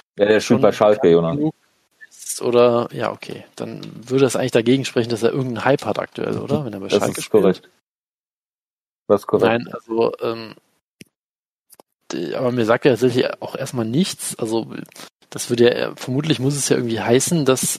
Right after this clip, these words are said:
Speaker 2: äh, dass er schon auf so einem aufstrebenden Ast ist, dass er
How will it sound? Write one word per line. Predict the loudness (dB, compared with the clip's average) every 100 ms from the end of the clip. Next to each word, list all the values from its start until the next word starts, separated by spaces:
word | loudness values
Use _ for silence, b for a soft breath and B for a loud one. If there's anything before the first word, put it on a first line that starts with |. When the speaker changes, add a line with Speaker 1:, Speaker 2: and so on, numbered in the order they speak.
| -4
Speaker 2:
äh, | 0 0 0
dass | -2 -2
er | -2
schon | 0 -2 -2 -4
auf | -6
so | -4 -4
einem | -2 -4 -8 -16 -16
aufstrebenden | -2 0 0 0 0 0 0
Ast | -2 -2 -2
ist, | -4 -4
dass | -6 -6
er | -2 2 4 2